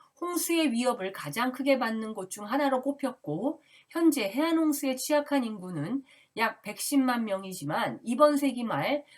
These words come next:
삼백만 명으로 늘어날 것으로 예상됩니다. 부산 지역의 해수면 상승으로 인한 연간 피해액은 이천칠십 년에는 약 삼조 육천억 원에 달할 것으로 예측됩니다.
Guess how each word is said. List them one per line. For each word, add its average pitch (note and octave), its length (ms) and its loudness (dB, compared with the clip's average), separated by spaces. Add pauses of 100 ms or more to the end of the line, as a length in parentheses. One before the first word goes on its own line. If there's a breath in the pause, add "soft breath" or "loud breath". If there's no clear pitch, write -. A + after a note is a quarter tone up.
삼백만 D4+ 720 2
명으로 A#3+ 380 -2
늘어날 A#3 380 -2
것으로 B3 360 -2
예상됩니다. F3+ 960 -4 (480)
부산 D#4+ 320 6
지역의 C#4 380 6
해수면 C#4+ 420 4
상승으로 C4+ 600 0
인한 G3 260 -2
연간 A3 420 -4
피해액은 A#3+ 720 -2 (320 soft breath)
이천칠십 C#4 680 2
년에는 G#3 460 0
약 E3 180 -4
삼조 D4 480 -2
육천억 A3+ 560 -6
원에 A3+ 180 0
달할 G#3 320 -4
것으로 B3 360 -4
예측됩니다. E3+ 920 -4